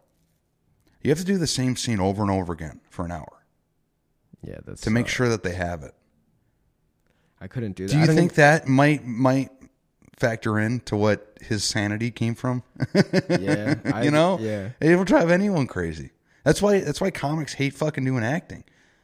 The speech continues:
Speaker 1: or doing movies, is because it drives you nuts.
Speaker 2: Yeah, I
Speaker 1: Like,
Speaker 2: bet.
Speaker 1: just
Speaker 2: I could not. Yeah,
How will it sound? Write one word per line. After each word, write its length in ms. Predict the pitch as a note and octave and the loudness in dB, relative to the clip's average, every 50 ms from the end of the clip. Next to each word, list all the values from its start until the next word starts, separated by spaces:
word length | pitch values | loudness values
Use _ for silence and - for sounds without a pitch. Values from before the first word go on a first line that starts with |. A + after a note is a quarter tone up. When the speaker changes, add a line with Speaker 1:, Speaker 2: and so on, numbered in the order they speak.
| _ - | _ -6
Speaker 1:
or 120 | - A2+ | -4 -2
doing 300 | A2+ C3+ C3 B2+ B2+ A#2+ | 0 2 2 4 4 4
movies, 440 | A2+ A#2 C#3+ F3 F3+ D3+ G#2+ F2+ G#2 | 4 2 2 0 0 -2 -6 -6 -6
is 120 | G#2 G2 - | -8 -10 -8
because 540 | - A2+ - - B2+ A#2+ A#2 A2 - - - _ _ _ _ _ _ _ _ _ _ _ _ _ | -10 -10 -8 -4 -4 -2 -4 -4 -6 -12 -16 _ _ _ _ _ _ _ _ _ _ _ _ _
it 80 | _ - | _ -6
drives 180 | - F3 D3+ | -6 -4 -2
you 80 | D3+ B2+ | -2 -2
nuts. 680 | A2+ A#2+ D3+ F#3 G#3+ F3+ G#2+ - - - - - - _ - - | -2 -2 -2 -2 -2 -4 -6 -8 -12 -12 -12 -14 -16 _ -18 -16
Speaker 2:
Yeah, 300 | C#2 A#1+ G1+ G1+ - - - - | -14 -14 -14 -16 -18 -20 -20 -14
I 80 | - - | -12 -10
Speaker 1:
Like, 200 | D#3 - D#3+ D#3+ - | -6 -4 -4 -4 -2
Speaker 2:
bet. 40 | |
Speaker 1:
just 280 | - E3+ D3+ - - - | -2 -2 -2 -2 -4 -8
Speaker 2:
I 60 | G2+ | -12
could 200 | - - G2 D2 | -12 -12 -14 -12
not. 300 | D#2+ D#2 D2+ D2 D2 - - _ _ _ _ _ - | -12 -12 -14 -14 -16 -18 -20 _ _ _ _ _ -20
Yeah, 160 | B1+ - - | -20 -20 -18